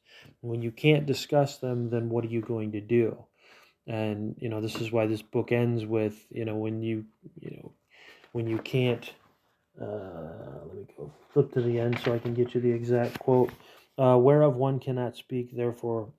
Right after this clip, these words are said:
uh, one must be silent." So in other words, if, if you're trying to explain something that you have no words for, you have no way of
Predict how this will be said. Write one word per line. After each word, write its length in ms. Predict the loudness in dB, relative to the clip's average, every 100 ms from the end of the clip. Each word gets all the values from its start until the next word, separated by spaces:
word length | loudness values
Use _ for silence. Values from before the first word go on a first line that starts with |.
| _ -10
uh, 200 | -4 -4
one 320 | -2 -2 0
must 280 | -2 -4 -6
be 140 | -14 -14
silent." 680 | -10 -8 -6 -8 -10 -14 -20 -20 -20 -20 -20 -12
So 200 | -6 -2
in 60 | 2
other 180 | 4
words, 300 | 4 2 0
if, 160 | -4 -8 _
if 240 | -12 -10 -6
you're 140 | -6
trying 340 | -2 -2 0 0
to 120 | 0
explain 500 | -2 -6 -6 -4 -4
something 340 | -4 -8 -8
that 120 | -10 -10
you 180 | -8
have 240 | -2 -2 0
no 120 | 0
words 360 | 2 0 0 -4
for, 260 | -6 -4
you 160 | -4 -4
have 220 | -4 -4
no 140 | -4
way 260 | -2 0 0
of 280 | -2 -8